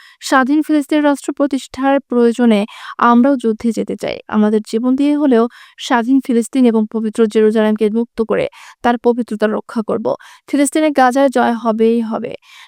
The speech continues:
যতদিন এই পৃথিবী থাকবে, ততদিন ইসলামের ওই ভূমি ধ্বংস করা যাবে না।" এছাড়াও ইসরায়েলের সকল পণ্য বয়কট করতে ব্যবসায়ী ও দেশবাসীর প্রতি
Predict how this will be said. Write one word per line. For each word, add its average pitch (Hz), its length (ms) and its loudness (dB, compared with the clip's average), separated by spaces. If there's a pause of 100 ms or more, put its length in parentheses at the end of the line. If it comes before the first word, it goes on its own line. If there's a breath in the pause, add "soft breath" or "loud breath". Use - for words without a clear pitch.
(120)
যতদিন 240 480 2
এই 226 100 2
পৃথিবী 240 420 -2
থাকবে, 240 420 0
ততদিন 240 400 2
ইসলামের 220 420 0
ওই 208 140 2
ভূমি 214 320 2 (140)
ধ্বংস 226 340 0
করা 190 260 -2
যাবে 185 240 -4
না।" 170 100 -2 (380 loud breath)
এছাড়াও 285 380 2
ইসরায়েলের 254 400 0
সকল 247 400 0
পণ্য 226 220 2
বয়কট 214 400 -2
করতে 214 240 -4
ব্যবসায়ী 220 500 -2
ও 202 100 0
দেশবাসীর 214 680 -2
প্রতি 202 280 -2